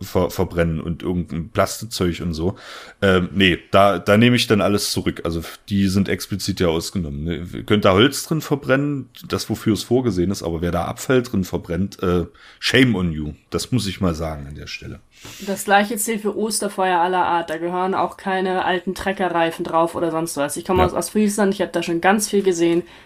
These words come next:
Speaker 2: Gehört da einfach nicht drauf. Schichtet das Osterfeuer bitte vorher nochmal um, damit ihr nicht noch ein paar Tiere mit verbrennt.
Speaker 1: Ja.
Speaker 2: Das ist gesetzlich vorgegeben. Macht's doch einfach.
Speaker 1: Ja, ja,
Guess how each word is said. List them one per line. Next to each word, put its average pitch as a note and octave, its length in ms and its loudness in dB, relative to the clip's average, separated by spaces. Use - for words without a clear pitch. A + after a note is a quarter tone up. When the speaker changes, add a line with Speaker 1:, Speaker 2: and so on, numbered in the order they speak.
Speaker 2:
Gehört F#3+ 280 2
da F3 100 4
einfach E3+ 140 0
nicht E3+ 180 -6
drauf. G3+ 300 4
Schichtet G#3 460 0
das F3+ 160 2
Osterfeuer F3+ 460 0
bitte F3 160 -4
vorher F3 260 2
nochmal E3+ 240 0
um, A3 160 6
damit F3 220 4
ihr E3 40 2
nicht E3 160 0
noch E3+ 80 -6
ein F3 80 -4
paar D#3 140 -2
Tiere A#3 260 0
mit G#3+ 140 0
verbrennt. F#3+ 520 0
Speaker 1:
Ja. - 240 -2
Speaker 2:
Das G#3 180 6
ist G#3 140 -2
gesetzlich F#3 360 -2
vorgegeben. F3 640 0
Macht's F3 280 0
doch D3+ 100 -10
einfach. - 460 -10
Speaker 1:
Ja, E2 180 4
ja, E2+ 60 -6